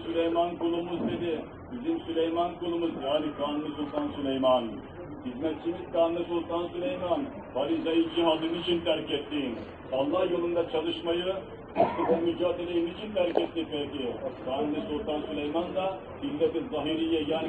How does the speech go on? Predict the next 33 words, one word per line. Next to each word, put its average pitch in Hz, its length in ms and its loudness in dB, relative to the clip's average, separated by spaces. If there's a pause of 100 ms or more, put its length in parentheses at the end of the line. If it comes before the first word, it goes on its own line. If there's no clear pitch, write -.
kolera 170 420 0
tipi 170 340 0 (300)
bir 135 40 -2
hastalığa 160 520 0
maruz 156 420 0
kalmıştır. 131 600 0
Elim 113 240 2
erip 160 280 0
eriyor. 160 360 2 (420)
Şeyh 156 160 0 (100)
Mustihin 165 520 -2
Efendi 156 440 -2
geldi, 156 460 -2 (300)
sıkıla 165 340 0
dedi 165 440 -4
ki, - 140 -6
"Padişahım," 156 640 0
dedi, 151 340 -4 (320)
"Resul-i 156 320 -4
Ekrem 156 280 -4 (120)
sallallahu 156 140 -2
aleyhi 151 180 -4
ve 151 60 -6
sellem'in 151 200 -4
selamı 147 480 -2
var," 156 200 2
dedi. 147 220 -6 (360)
"Bana 147 220 0
aynen 156 400 0
şöyle 151 260 -2
şöyle 151 220 -2
buyurdu. 156 380 -4 (380)
Süleyman 151 420 -2